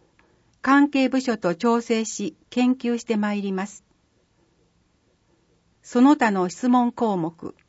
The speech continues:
家庭から出る排水について、市内の中小企業への支援。尾関宗男議員、日本共産党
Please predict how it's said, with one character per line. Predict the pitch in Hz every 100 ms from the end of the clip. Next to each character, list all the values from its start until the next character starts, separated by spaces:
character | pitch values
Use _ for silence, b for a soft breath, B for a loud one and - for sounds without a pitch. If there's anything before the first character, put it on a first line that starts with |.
| _ _ _ _ _
家 | - 226
庭 | 285 285
か | 285 262
ら | 247
出 | 247
る | 190
排 | 175 247 254
水 | 254 247 240
に | 226
つ | 214 220
い | 170
て、 | - - - _ _ _ _ _ _ _ -
市 | 294
内 | 285 240
の | 190 180
中 | - 269 269
小 | 262 254
企 | 247 247 233
業 | 196 185
へ | 180
の | 175 - _ _
支 | - - 185
援。 | 190 180 - _ _ _ _ _ _ _ _ _ _ _ _ _ _ _ _ _ _ _ _ _ _ _ _ _ _ _ -
尾 | 240
関 | 262 254 208
宗 | 180 175 214
男 | 208 196
議 | 190
員、 | 175 147 160 _ _ _ _ _ _ _ _ _ _ -
日 | 220
本 | 285 254
共 | - 247 254
産 | 254 233 233
党 | - 208 202